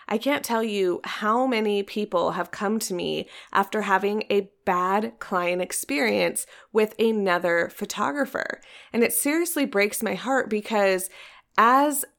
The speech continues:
a natural communicator, it just feels like a no-brainer to me. <laughs> It just feels like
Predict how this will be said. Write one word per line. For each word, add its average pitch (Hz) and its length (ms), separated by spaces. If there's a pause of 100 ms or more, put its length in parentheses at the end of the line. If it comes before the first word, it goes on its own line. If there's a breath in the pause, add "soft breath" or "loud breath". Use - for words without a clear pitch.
(500)
a 233 120
natural 208 560
communicator, 190 880
it 202 120
just 254 300
feels 226 300
like 220 160
a 202 60
no-brainer 185 800
to 185 120
me. 196 400 (200 loud breath)
<laughs> - 180
It 233 120
just 277 320
feels 233 580
like 190 500